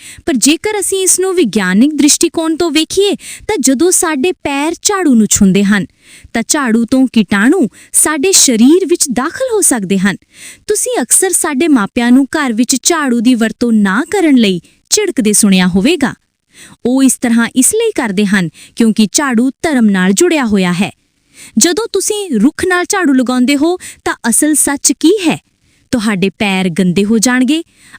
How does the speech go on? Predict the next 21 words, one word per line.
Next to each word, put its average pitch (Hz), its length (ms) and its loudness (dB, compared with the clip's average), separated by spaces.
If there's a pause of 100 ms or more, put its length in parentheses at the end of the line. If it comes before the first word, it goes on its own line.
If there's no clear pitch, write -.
(100)
ਅਤੇ 359 260 -2
ਝਾੜੂ 285 380 0
ਨੂੰ 294 200 0
ਪਾਰ 262 280 -2
ਕਰਨਾ 240 440 0
ਦੇਵੀ 202 420 4
ਲਕਸ਼ਮੀ 220 480 2
ਦਾ 262 120 0 (100)
ਅਪਮਾਨ 320 400 -2
ਮੰਨਿਆ 240 280 4
ਜਾਂਦਾ 190 340 0
ਹੈ। 269 180 -4 (640)
ਜਦੋਂ 220 360 2
ਤੁਸੀਂ 247 300 4
ਆਪਣੀ 233 280 0
ਹਥੇਲੀ 220 460 2
ਨਾਲ 214 220 2
ਝਾੜੂ 247 280 0
ਨੂੰ 214 120 2
ਛੂੰਹਦੇ 277 400 2
ਹੋ, 349 220 0